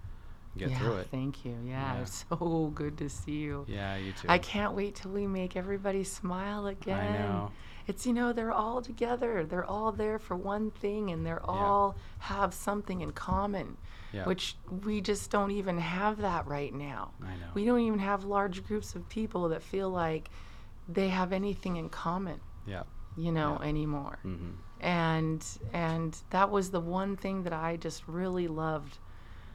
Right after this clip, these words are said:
Speaker 2: about working, you know, in the concerts and everything is just I could step back, even if it's a show I didn't like, you know?
Speaker 1: Yeah.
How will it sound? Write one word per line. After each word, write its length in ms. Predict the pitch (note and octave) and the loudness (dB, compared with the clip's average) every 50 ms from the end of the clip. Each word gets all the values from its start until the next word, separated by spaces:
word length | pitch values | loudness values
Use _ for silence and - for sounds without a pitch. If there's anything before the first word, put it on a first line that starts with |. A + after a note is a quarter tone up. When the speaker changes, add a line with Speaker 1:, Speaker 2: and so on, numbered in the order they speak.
| - - - | -12 -10 -6
Speaker 2:
about 320 | D3+ - E3 D#3 D3 - | -2 2 4 6 6 6
working, 600 | C#3 D3 D#3 D#3+ D#3+ - D#3+ D#3 D3+ D3+ D3 C#3 C#3+ - - - | 4 2 2 2 0 0 -2 -2 -2 -2 -4 -4 -6 -8 -8 -6
you 120 | D3+ D3+ D3 | -4 -2 -2
know, 340 | D3 C#3 C3 C3 C3+ D3 - - - - - - - - - - - | -2 -2 -4 -6 -6 -8 -10 -12 -12 -14 -12 -12 -12 -12 -12 -10 -6
in 300 | D#3+ D#3 D3+ D3+ D3+ D3 - - - D3+ | -4 -2 -2 -2 -2 -4 -4 -6 -4 -2
the 100 | D#3 D3 | -2 -2
concerts 680 | - - - D3+ D#3 D#3 - - D#3 D3 D3 - - | -2 0 0 0 0 0 -2 -2 -2 -2 -2 -2 -2
and 80 | D#3 | -2
everything 460 | D3+ D3 D3+ D3 D3 - - D3+ D3+ D3+ | -2 0 0 -2 -2 -2 -2 -2 0 0
is 140 | D3 C#3+ | -2 -2
just 260 | - - D#3+ D3 - - - | -2 -2 -2 -2 -2 -2 -2
I 80 | D#3+ | -2
could 180 | D#3 - D#3+ D#3+ | 0 -2 -4 -6
step 380 | - - - - E3+ F3+ F3+ - | -6 -4 0 0 0 0 0 0
back, 400 | E3 D#3+ E3 E3 E3+ F3+ - - - - - - - | 0 2 2 2 0 -2 -6 -10 -12 -12 -12 -6 0
even 220 | G3+ A3 B3 C#4+ D4 | 2 6 8 8 8
if 100 | C#4+ - | 8 6
it's 120 | - - | 2 -2
a 40 | E3 | -2
show 360 | C#3+ - - - F3+ F3 F3+ | -2 0 2 4 4 6 6
I 100 | E3 D#3 | 6 6
didn't 240 | D#3+ D3+ C#3 B2+ C3 | 4 4 4 4 4
like, 360 | C3+ C3+ B2 A2+ - - - | 4 2 2 2 -2 -4 -6
you 80 | B2+ B2 | -4 -4
know? 280 | A#2+ A#2 A#2+ B2+ C#3 C#3 - | -2 -2 -2 -2 -2 0 4
Speaker 1:
Yeah. 260 | C3+ D3+ C3 E2 | 8 8 8 8